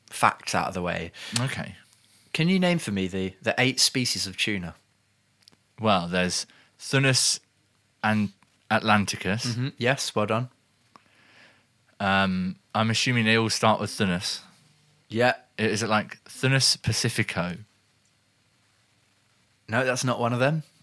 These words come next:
Speaker 2: Oh, I'm just, okay. Thunus varifastus.
Speaker 1: Yeah, close. Uh, sorry, again, I, I think you're kind of bringing the tuna name into comedy realms here.
Speaker 2: <laughs>
Speaker 1: We're,
Speaker 2: I'm
Speaker 1: we're trying
Speaker 2: sorry,
Speaker 1: to
Speaker 2: I'm sorry, I didn't,
Speaker 1: Please,
Speaker 2: I didn't mean to
Speaker 1: respectful.
Speaker 2: put this. Look, I just,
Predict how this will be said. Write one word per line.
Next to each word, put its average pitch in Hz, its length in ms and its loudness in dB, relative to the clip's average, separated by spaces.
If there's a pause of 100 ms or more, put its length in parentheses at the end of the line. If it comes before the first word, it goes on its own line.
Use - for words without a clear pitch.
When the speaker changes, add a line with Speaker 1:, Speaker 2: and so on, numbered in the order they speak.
(520)
Speaker 2:
Oh, 95 200 -10
I'm 98 80 -10
just, - 240 -8 (320)
okay. 95 400 -4
Thunus 131 500 2
varifastus. 110 960 2 (420)
Speaker 1:
Yeah, 95 140 -6 (140)
close. 92 320 0 (260)
Uh, 156 180 10
sorry, 110 280 8
again, 110 260 4
I, 104 60 4 (160)
I 131 80 6
think 156 180 2
you're 117 100 0
kind 110 200 2
of 95 40 0
bringing 107 220 2
the 98 80 -2
tuna 107 320 2
name 98 220 0
into - 160 -4
comedy 95 320 -2
realms 87 260 0
here. 98 160 4
Speaker 2:
<laughs> - 0 -
Speaker 1:
We're, 214 80 2 (100)
Speaker 2:
I'm 170 60 10
Speaker 1:
we're 147 60 6
trying 151 220 8
Speaker 2:
sorry, - 0 -
Speaker 1:
to 127 80 6
Speaker 2:
I'm 123 60 6
sorry, 127 280 6
I 120 40 6
didn't, 117 300 0 (180)
Speaker 1:
Please, 113 140 4
Speaker 2:
I 135 60 6
didn't 139 260 6
mean 123 100 4
to 120 60 6
Speaker 1:
respectful. 107 200 2
Speaker 2:
put 90 60 -2
this. 104 300 -6
Look, 113 180 -2
I 117 120 0
just, 127 200 -4